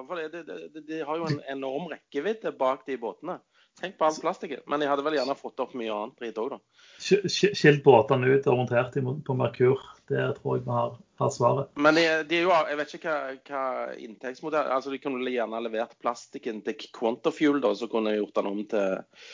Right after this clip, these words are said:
Speaker 1: biodiesel, eller hva de holder på med. Så, eh, de må jo bli kvitt plasten sin på en eller annen måte.
Speaker 2: Når du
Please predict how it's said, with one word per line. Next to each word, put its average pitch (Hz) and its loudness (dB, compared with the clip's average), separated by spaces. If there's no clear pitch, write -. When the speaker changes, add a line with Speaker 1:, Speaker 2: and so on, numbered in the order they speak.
Speaker 1:
biodiesel, 123 4
eller 110 2
hva 107 -4
de 104 0
holder 107 -4
på 104 2
med. 98 -6
Så, 127 2
eh, - -2
de 123 -4
må 123 2
jo 131 0
bli 127 -2
kvitt - -6
plasten 135 -2
sin 135 0
på 120 0
en 113 -2
eller 107 0
annen 101 -2
måte. 98 -14
Speaker 2:
Når 180 10
du 196 12